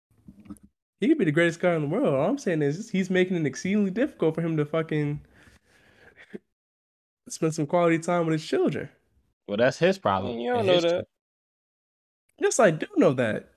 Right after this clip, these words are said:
Speaker 3: No,
Speaker 1: So you
Speaker 3: you
Speaker 1: keep having
Speaker 3: don't.
Speaker 1: more and more kids. The more kids you have, the more difficult it is.
Speaker 3: You don't know, well, his availability, his relationship with these kids, relationship with the mothers of these kids. You don't know none of that.
Speaker 1: The
Speaker 3: You just
Speaker 1: more
Speaker 3: know
Speaker 1: ki-,
Speaker 3: what the media tells you.
Speaker 1: Nigga!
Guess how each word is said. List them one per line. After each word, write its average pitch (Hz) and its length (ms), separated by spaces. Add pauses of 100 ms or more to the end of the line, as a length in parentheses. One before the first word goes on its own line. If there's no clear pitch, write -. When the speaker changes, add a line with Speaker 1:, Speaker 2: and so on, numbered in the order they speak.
(140)
Speaker 3:
No, 123 60
Speaker 1:
So 302 60
you 269 80
Speaker 3:
you - 60
Speaker 1:
keep 277 120
having 254 220
Speaker 3:
don't. 175 80
Speaker 1:
more 247 180
and 220 80
more 220 220
kids. 208 640
The 160 100
more 262 160
kids 311 220
you 240 60
have, 208 100
the 185 60
more 214 160
difficult 214 440
it 139 120
is. 107 360 (120)
Speaker 3:
You 226 100
don't 262 180
know, 180 200
well, 156 140
his 175 200
availability, 143 960
his 135 140
relationship 143 520
with 131 140
these 131 220
kids, 131 320
relationship 123 500
with 117 120
the 117 80
mothers 123 220
of 110 80
these 104 180
kids. 110 240
You 202 80
don't 185 120
know 135 120
none 139 180
of 113 100
that. 80 160 (1120)
Speaker 1:
The 156 120
Speaker 3:
You 143 60
just 165 140
Speaker 1:
more 277 140
Speaker 3:
know 165 140
Speaker 1:
ki-, 151 80
Speaker 3:
what 147 100
the 143 180
media 143 380
tells 131 420
you. 392 100
Speaker 1:
Nigga! 202 640